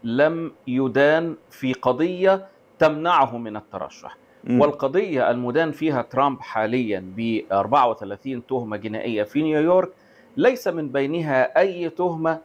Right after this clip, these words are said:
Speaker 1: تمنعه من الترشح. آه، التهم الوحيدة التي تمنع المرشح من الترشح للرئاسة هي التهم المتعلقة بالتمرد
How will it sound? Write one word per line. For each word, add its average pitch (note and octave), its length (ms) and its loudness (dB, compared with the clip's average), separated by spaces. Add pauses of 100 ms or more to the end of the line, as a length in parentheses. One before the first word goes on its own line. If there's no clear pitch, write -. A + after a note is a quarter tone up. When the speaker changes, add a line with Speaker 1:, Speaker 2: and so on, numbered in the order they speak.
Speaker 1:
تمنعه A#2+ 640 0 (120)
من B2+ 180 -4
الترشح. - 680 -8 (460)
آه، A#2+ 260 4
التهم F3+ 480 2
الوحيدة A#2+ 720 -2
التي G#2 320 -6
تمنع C#3 420 0
المرشح G2+ 680 -4 (360)
من C3+ 300 2 (100)
الترشح A#2 680 0
للرئاسة B2+ 800 0 (280)
هي C3+ 120 4
التهم D3+ 380 2
المتعلقة A2 760 -2
بالتمرد A#2+ 1500 -2